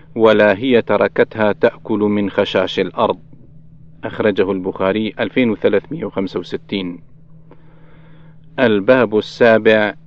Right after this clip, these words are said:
في الفأر وأنه مسخ.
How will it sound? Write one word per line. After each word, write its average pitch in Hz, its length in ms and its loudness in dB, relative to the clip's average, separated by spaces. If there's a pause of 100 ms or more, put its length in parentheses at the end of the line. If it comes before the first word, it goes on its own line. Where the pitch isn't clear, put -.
(340)
في - 80 2
الفأر 110 840 0
وأنه 101 680 -2
مسخ. - 500 -6